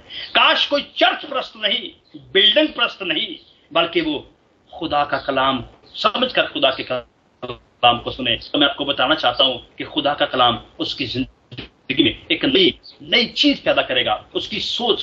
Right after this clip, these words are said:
ख्याल, दिल को पूरे तौर पर बदल कर उसको बरकत देगा। हमें किसी डिनोमिनेशन पे निगाह नहीं लगानी, हमें किसी, किसी पास्टर पर निगाह नहीं लानी,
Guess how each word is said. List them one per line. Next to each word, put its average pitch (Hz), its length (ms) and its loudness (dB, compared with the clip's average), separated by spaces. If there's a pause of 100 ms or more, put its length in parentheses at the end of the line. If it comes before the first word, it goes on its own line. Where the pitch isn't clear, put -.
ख्याल, 208 420 4
दिल 226 160 4
को - 140 2
पूरे 254 240 -2
तौर 160 200 2
पर 139 120 4
बदल 147 260 2
कर - 500 0
उसको 131 300 0
बरकत 131 580 0
देगा। 110 380 0 (180)
हमें 254 240 6
किसी 254 220 -2
डिनोमिनेशन 190 680 2
पे 190 140 0
निगाह 143 280 4
नहीं - 200 -4
लगानी, 120 380 -4 (260)
हमें 247 200 2
किसी, 226 300 -2 (580)
किसी 226 220 -2
पास्टर - 420 2
पर 240 220 0
निगाह 202 260 2
नहीं 190 200 -2
लानी, 135 240 -2